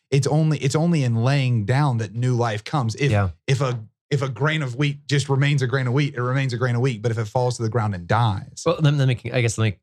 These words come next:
Speaker 2: I, I, I, I, I think I set it up and I failed to conclude the thought there. So, so those who have given their lives so,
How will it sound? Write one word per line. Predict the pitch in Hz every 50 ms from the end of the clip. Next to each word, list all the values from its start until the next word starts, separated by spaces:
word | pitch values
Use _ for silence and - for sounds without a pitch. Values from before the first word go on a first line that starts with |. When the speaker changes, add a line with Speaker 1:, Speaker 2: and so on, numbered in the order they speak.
| _ -
Speaker 2:
I, | - 110 -
I, | - 104 107
I, | 101 98 101 107 101 90 -
I, | - 117 110 - - -
I | 117 113
think | 120 110
I | 95
set | - - 120 110
it | 107
up | 107 104 -
and | - 90
I | 90
failed | 85 - 101 98 90
to | 92
conclude | 85 - 92 87 - 104 98 87 80
the | 82
thought | 80 - 95 90 90 -
there. | - 85 78
So, | - - 107 98 90 82 - _ _ _ _ _
so | - - 117 104 95 95 - _ _ _ -
those | 120 107 123 123 147 151 143 -
who | 147 127
have | 113 120 110 90 87
given | 107 107 101 107 101 95
their | 92 90
lives | 87 85 85 85 85 82 80 - - -
so, | - - - 101 92 87